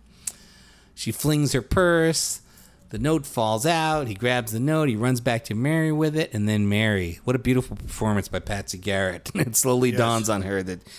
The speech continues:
Speaker 1: she's been a fool not to be listening to Benji and his bark.
Speaker 2: <laughs> It's true. And then the children are saved.
Speaker 1: Yeah.
Speaker 2: And, uh, yeah, I, I loved it, uh,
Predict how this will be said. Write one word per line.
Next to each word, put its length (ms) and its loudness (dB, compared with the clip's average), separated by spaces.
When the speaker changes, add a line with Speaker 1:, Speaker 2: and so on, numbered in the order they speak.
Speaker 1:
she's 220 -2
been 120 6
a 60 -4
fool 320 0
not 240 -4
to 60 -10
be 80 -6
listening 380 -4
to 100 -14
Benji 420 -8
and 80 -10
his 160 -12
bark. 300 -12
Speaker 2:
<laughs> 440 -2
It's 260 -8
true. 320 -12
And 180 -4
then 120 -6
the 100 -6
children 420 -2
are 80 -10
saved. 500 -10
Speaker 1:
Yeah. 1500 -20
Speaker 2:
And, 240 -10
uh, 260 -8
yeah, 240 4
I, 240 2
I 20 4
loved 340 2
it, 260 0
uh, 160 -10